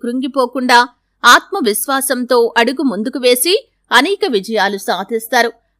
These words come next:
ఆర్థిక క్రమశిక్షణ కూడా బాగా పాటిస్తారు. స్థిరాస్తులని అభివృద్ధి చేస్తారు. అనువంశికంగా వచ్చిన వ్యాపారాల్లో కూడా అనేక రకాల మార్పులు చేసి అభివృద్ధి పరుస్తారు. అలాగే ప్రేమకు ఎంతటి ప్రాధాన్యతను ఇస్తారో, స్నేహానికి కూడా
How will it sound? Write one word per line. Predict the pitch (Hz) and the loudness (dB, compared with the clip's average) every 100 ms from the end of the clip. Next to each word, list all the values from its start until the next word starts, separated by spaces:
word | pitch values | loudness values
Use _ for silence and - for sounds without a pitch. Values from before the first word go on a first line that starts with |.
| 220 | 0
ఆర్థిక | 269 - 285 277 | 2 0 -6 -4
క్రమశిక్షణ | 269 311 - 330 - 320 294 | -4 -4 -6 -6 -6 -6 -2
కూడా | 247 196 190 | -2 0 -2
బాగా | 190 226 226 | -2 -2 0
పాటిస్తారు. | 208 220 240 - 254 330 523 _ _ - | 0 0 -4 0 0 0 -2 _ _ -14
స్థిరాస్తులని | - 320 403 403 311 294 285 - 202 | -2 2 2 0 -4 -2 -2 -2 -6
అభివృద్ధి | 196 240 214 226 | -4 -6 -6 -2
చేస్తారు. | 226 220 - 233 - _ _ - 262 | 0 0 0 0 -2 _ _ 0 0
అనువంశికంగా | 403 427 330 370 302 294 254 247 | 2 -2 -4 -4 -4 0 0 0
వచ్చిన | 247 254 208 | -4 -6 -2
వ్యాపారాల్లో | 190 240 277 262 247 247 240 | 0 0 -2 -2 0 0 0
కూడా | 247 370 - _ _ 233 | 2 2 -2 _ _ 0
అనేక | 269 381 415 | 2 0 0
రకాల | 359 302 285 247 | 0 0 0 2
మార్పులు | 185 214 247 233 - | 0 0 -4 -4 -2
చేసి | 202 - 214 | -4 -2 -4
అభివృద్ధి | 185 220 202 226 | -2 -4 -4 -4
పరుస్తారు. | 202 208 - 233 220 - _ _ - | -2 -4 0 0 0 -4 _ _ -2
అలాగే | 285 262 277 285 | 0 0 -2 -2
ప్రేమకు | 311 359 - 302 214 | -4 -4 -4 -2 -2
ఎంతటి | 247 262 262 | -4 -8 -2
ప్రాధాన్యతను | 233 190 254 269 254 254 254 254 190 | 0 0 0 -6 -2 -2 -2 -2 -4
ఇస్తారో, | - 254 240 240 233 - | -4 -4 -2 -2 -4 -8
స్నేహానికి | 269 302 311 285 277 277 | -6 -6 -4 -4 -4 -4
కూడా | 269 254 | 2 2